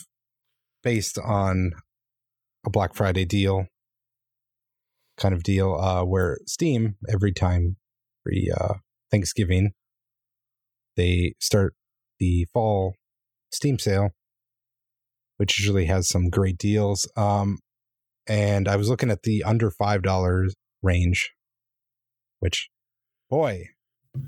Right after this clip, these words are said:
you sort by cheapest, there is, like, a billion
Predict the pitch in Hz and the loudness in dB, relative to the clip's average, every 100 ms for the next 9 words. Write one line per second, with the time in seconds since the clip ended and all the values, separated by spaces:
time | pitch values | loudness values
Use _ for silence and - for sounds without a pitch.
0 | - 156 170 - 156 131 113 101 - 139 | -2 0 0 0 0 0 0 0 0 0
1 | 165 160 - - - _ _ _ _ 120 | 0 -2 -4 -8 -10 _ _ _ _ -4
2 | 139 131 101 - 98 - 101 90 113 117 | 0 0 -2 -2 -2 0 -2 0 0 2
3 | 135 139 139 127 | 2 0 0 -4